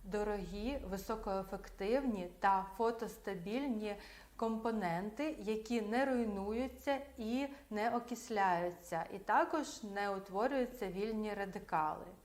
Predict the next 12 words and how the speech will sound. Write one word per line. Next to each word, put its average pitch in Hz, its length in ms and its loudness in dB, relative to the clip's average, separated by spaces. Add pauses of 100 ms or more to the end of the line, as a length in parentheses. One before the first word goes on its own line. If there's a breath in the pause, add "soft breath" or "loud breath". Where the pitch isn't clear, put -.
(120)
Також 381 360 6
важливим 294 480 2
фактором 262 640 6
є 247 80 2
те, 339 380 4
що - 200 -2
всі 254 500 0
сонцезахисні 233 960 -2
фільтри, 240 500 -2
які 196 220 -4
використовує 202 1120 0 (260 loud breath)
Medicaid, 208 840 2